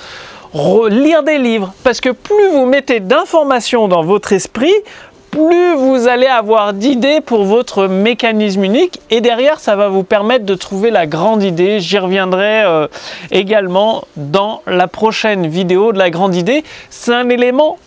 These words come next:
très important. Pourquoi ? Parce que, euh, si vous vendez des commodités,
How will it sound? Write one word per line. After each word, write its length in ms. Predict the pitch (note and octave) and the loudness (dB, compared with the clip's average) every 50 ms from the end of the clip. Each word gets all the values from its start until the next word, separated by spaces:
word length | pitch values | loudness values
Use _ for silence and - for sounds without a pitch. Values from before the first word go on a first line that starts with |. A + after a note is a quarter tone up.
| _ _ | _ _
très 400 | - - - D4 D#4+ D#4 D4 - - _ _ - | -4 -2 0 2 2 2 2 -2 -6 _ _ -2
important. 640 | G#3 G3 B3+ B3+ A#3 - B3 - - - A3 F#3+ F3 - - - - | 0 0 0 0 0 -2 -4 -4 -2 -2 -2 -2 -2 -4 -10 -6 -2
Pourquoi ? 560 | G4+ F#4 F4+ E5+ - C#4+ C4 A#3 G3+ F3+ - - - - - - - - - - - _ - | 0 0 0 0 0 2 2 2 2 -2 -6 -12 -20 -20 -20 -20 -20 -20 -20 -20 -20 _ -2
Parce 260 | G3 G3 F#3+ - - | -2 -2 -2 -4 -4
que, 100 | - C4+ | 0 0
euh, 380 | C#4 C#4 C4 A#3+ F3+ D#3+ D#3+ | 2 2 2 2 2 0 0
si 200 | D#3+ - - B3+ | -2 -2 0 0
vous 160 | A#3+ A#3 B3 A3 | 2 2 2 2
vendez 320 | A#3 A#3 A3 G#3 A3+ A3 | 2 2 2 2 2 2
des 120 | F#3 F3+ | 0 -2
commodités, 960 | - - - - C4+ B3+ A#3 A3+ G#3+ F3 F3 E3 D#3+ - A#3 C4 C#4 C#4 B3 | -2 -4 -4 -2 -2 0 0 0 0 0 -2 -4 -2 -2 0 0 2 0 0